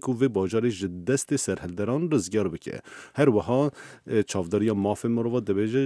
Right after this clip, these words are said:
ji ber êrişên firokên ezmanî roj bi roj, e, qurbanî ji zîde dibin. Her wiha ew bangê li netewên yekgirdî jî kir ku alîkariyê bigihîne wî derê û ji ber ku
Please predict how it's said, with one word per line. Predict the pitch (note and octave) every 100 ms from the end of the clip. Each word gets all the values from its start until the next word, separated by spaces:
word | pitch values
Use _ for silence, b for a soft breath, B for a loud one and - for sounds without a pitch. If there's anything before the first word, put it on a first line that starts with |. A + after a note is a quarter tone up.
| A2+
ji | G#2+ G2+ B2+
ber | C3 C#3+ - A#2
êrişên | G#2+ A#2+ D#3+ D3+
firokên | - G#2+ - D3 G#2+ G#2+
ezmanî | G2 G#2 G2+ A#2+ C#3+ D3+ b b b F2+ -
roj | A#2+ A#2+ -
bi | G#2
roj, | C3 B2 A#2
e, | G2+ G2 b b b -
qurbanî | G#2+ F#2+ G#2 G#2+
ji | G2+ E2+
zîde | G2+ G#2 A#2
dibin. | C3+ D#3 D#3+ G2+
Her | B2
wiha | G#2 A#2+ - B2
ew | G2
bangê | G2+ G2+ F#2+ A2+
li | G#2 F#2+
netewên | F#2 B2+ C#3 A#2+
yekgirdî | G#2+ A#2 F3+ F3+ C#3+
jî | C#3+
kir | D3+ C#3
ku | C#3+ D3 -
alîkariyê | G2+ F#2+ G2+ G2+ G#2 A2+ A2 F#2
bigihîne | A2 F#2 G2+ G2+ G2+ G2 F2+
wî | A#2 A#2+
derê | C3 D3
û | C3+ B B
ji | - F#2+ F#2
ber | C#3 -
ku | C3+